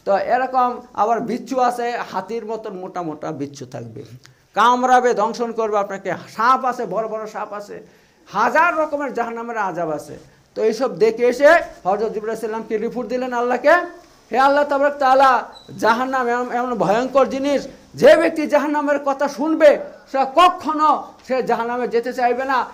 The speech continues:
এবং জাহান্নামতে বাঁচার জন্য যা যা করতে হয় সে সব করবে।" তখন আল্লাহ তাবারক তাআলা বললেন,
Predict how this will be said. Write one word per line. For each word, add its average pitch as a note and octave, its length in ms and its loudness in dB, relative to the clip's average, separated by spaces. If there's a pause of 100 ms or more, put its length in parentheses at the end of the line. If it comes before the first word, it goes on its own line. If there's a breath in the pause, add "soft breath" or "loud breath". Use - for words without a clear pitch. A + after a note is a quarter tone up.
(120)
এবং B3 380 2
জাহান্নামতে C4 560 -4
বাঁচার A#3 360 -2
জন্য C4+ 320 -4
যা B3 240 4
যা D#4 120 4
করতে C#4+ 260 0
হয় B3 80 -2
সে B3 140 -4
সব - 260 4 (100)
করবে।" C3 380 -6 (1800)
তখন B3+ 400 4
আল্লাহ A#3+ 220 2
তাবারক A#3+ 260 -2
তাআলা A#3+ 260 2
বললেন, A3 440 2